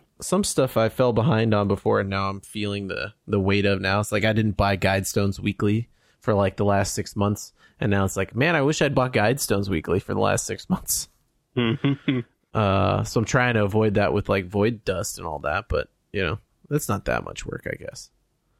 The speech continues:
Speaker 2: Yeah, so it's gonna be, it's gonna be interesting. You know, I think the, the unexpected, the big unexpected one for me was them announcing Fortune weapons are coming out already.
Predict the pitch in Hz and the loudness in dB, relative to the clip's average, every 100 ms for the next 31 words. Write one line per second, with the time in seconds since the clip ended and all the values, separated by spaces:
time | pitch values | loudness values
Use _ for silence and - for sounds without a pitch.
0 | _ _ _ _ _ 107 101 98 - - | _ _ _ _ _ -6 -4 -6 -10 -2
1 | 147 - 233 208 190 160 139 - 165 135 | -2 2 2 2 0 0 -4 0 2 4
2 | 123 135 139 110 - 104 110 107 104 104 | 2 2 -2 -4 -4 -2 -2 -2 -2 -4
3 | - 101 - 110 107 113 117 113 120 - | -6 -6 -2 -4 -2 -4 0 0 -2 -2
4 | - 113 - 117 107 131 131 127 120 - | -4 -4 -6 -4 0 0 2 0 -2 -4
5 | 120 - 107 107 104 113 107 113 110 104 | -2 -2 0 0 0 0 2 2 2 0
6 | 101 107 107 104 104 - 107 104 - 110 | -2 -2 -2 -4 -6 -6 -8 -8 -2 -2
7 | - 107 95 98 110 101 107 - 104 101 | 0 -4 -4 -6 -6 -6 -8 -4 -4 -4
8 | 101 104 101 101 101 101 | -4 -6 -8 -12 -14 -16